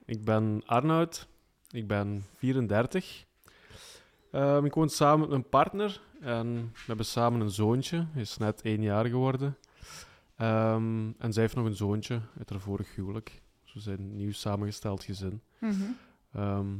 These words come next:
Speaker 1: ik ben mentor, ehm, in bijberoep voorlopig nog.
Speaker 2: Mhm.
Speaker 1: Maar ik ben wel van plan om er mijn hoofdbezigheid van te maken. Ja.
Speaker 2: En, ehm, wat voor mentor ben je dan?
Speaker 1: Wel, ik ben eigenlijk begonnen als balance coach.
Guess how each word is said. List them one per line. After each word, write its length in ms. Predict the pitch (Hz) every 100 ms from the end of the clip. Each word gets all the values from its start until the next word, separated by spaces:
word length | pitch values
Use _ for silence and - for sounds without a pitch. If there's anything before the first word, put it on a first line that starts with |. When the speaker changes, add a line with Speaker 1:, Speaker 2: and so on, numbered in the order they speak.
| 107 _ _
Speaker 1:
ik 140 | - 131
ben 140 | 147
mentor, 560 | 117 135 139 185 156 - _ _ _
ehm, 480 | 139 110 110 113 110 110 _ -
in 160 | 139
bijberoep 440 | 120 117 127 147 147
voorlopig 460 | 143 143 143 -
nog. 200 | 143 135 - - _ _
Speaker 2:
Mhm. 140 | 240 190
Speaker 1:
Maar 160 | 98
ik 60 | 98
ben 100 | 98
wel 140 | 101
van 160 | 104 98
plan 220 | 104 98
om 120 | 101
er 180 | 98 - _ _ _ _ _ _ -
mijn 140 | 101
hoofdbezigheid 680 | 98 98 - 110 107 110 107
van 120 | -
te 100 | 101
maken. 480 | 98 95 95 98 98 _ _
Ja. 320 | 107 95 95 - _ _ _ _ _ _ _
Speaker 2:
En, 260 | 208 202 196
ehm, 500 | 202 196 190 190 190
wat 260 | - 180 202
voor 200 | - 214
mentor 400 | 202 196 196 185
ben 280 | 180 202 208
je 80 | 208
dan? 280 | 208 233 - _ - - - - - -
Speaker 1:
Wel, 120 | 127
ik 60 | 139
ben 80 | 143
eigenlijk 300 | 143 160 143
begonnen 220 | 151 156
als 200 | 139 101
balance 420 | 101 113 151 -
coach. 320 | - 170 196